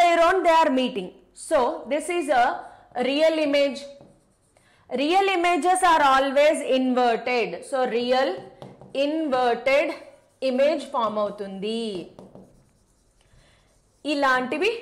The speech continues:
మనం గుర్తుపెట్టుకోవాలి. So మీరు ఎగ్జామ్లో క్వశ్చన్లో image object infinity దగ్గర ఉన్నప్పుడు what is the nature of the image? Draw ray diagram. So ఈ diagram draw చేసి ఈ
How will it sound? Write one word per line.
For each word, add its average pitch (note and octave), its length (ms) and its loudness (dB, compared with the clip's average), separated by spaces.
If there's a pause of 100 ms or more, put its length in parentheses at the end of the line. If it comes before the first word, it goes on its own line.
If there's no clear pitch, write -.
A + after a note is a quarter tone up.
(140)
మనం C4+ 180 -2 (120)
గుర్తుపెట్టుకోవాలి. G3 720 -4
So D4+ 60 -4 (100)
మీరు D4+ 220 0
ఎగ్జామ్లో D#4+ 480 2 (100)
క్వశ్చన్లో C#4 580 2 (720)
image E4+ 320 2 (180)
object C4+ 440 -2
infinity D#4 360 -2 (100)
దగ్గర D4+ 200 2 (100)
ఉన్నప్పుడు C4+ 360 0 (360)
what C#4 220 2
is C#4 140 -2
the D#4 140 4
nature C#4 360 2
of C4 140 0
the C#4 160 0
image? C4 320 2 (220)
Draw C#4+ 160 4 (100)
ray C4+ 120 4 (100)
diagram. A#3 400 2 (540)
So D4+ 60 4 (160)
ఈ - 20 2 (120)
diagram A#3 480 2
draw G#3+ 120 4 (140)
చేసి C#4 300 2 (460)
ఈ - 20 0